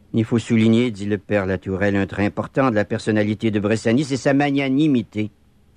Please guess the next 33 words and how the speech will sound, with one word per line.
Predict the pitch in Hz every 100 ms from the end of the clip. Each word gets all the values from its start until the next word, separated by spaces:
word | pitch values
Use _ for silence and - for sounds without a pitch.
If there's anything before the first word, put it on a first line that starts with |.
| _ _ - - -
Il | 170
n'y | 185
a | 220
chez | 202 170
cet | 156 160 170
homme | 175
aucune | 160 170 170 _ - 165 175 180
petitesse. | - 156 - 135 - 123 120 - - _ - - -
On | 165
trouve | 175 202
au | 180
contraire | 170 165 170 180
dans | 147
sa | 135 143
relation | 139 135 120 143
abrégée | 127 117 127 135 190 - - -
des | 123 147
chapitres | 160 151 147
entiers | 147 147 151 151
où |
il | 135
exalte | 127 107 127 117
la | 110
grandeur | 104 104 110 101 98 95
et | 98
la | 95
sainteté | - 101 92 107
de | 90
ses | 92 107
compagnons | 107 101 104 107
d'apostolat, | 101 98 104 - 98 107
tous | - 113
français. | - 98 98 - 90